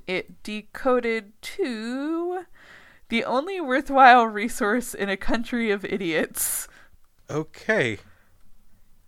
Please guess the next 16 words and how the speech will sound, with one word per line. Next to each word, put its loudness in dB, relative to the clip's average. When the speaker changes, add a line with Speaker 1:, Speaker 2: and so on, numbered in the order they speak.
Speaker 1:
Which -4
was 0
a 2
reference 2
to -6
Team -6
Fortress -6
Two -10
lore. -2
Speaker 2:
Wait. -2
Are -6
they -4
the, 2
um, 4
apparently 0
the, -8